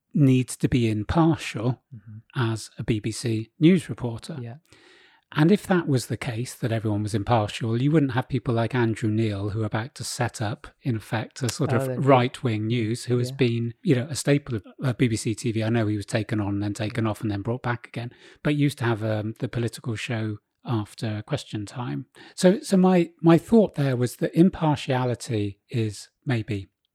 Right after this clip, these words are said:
Speaker 1: something we've discussed already with, in terms of the B B C.
Speaker 2: Mm.
Speaker 1: Is,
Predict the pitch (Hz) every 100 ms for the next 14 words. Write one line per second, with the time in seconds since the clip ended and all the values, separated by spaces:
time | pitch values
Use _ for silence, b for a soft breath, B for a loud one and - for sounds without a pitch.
0 | _ - 120 113 107 110 - - - 113
1 | - 107 104 110 104 95 107 107 104 117
2 | 107 104 101 101 107 101 104 98 - 104
3 | 101 139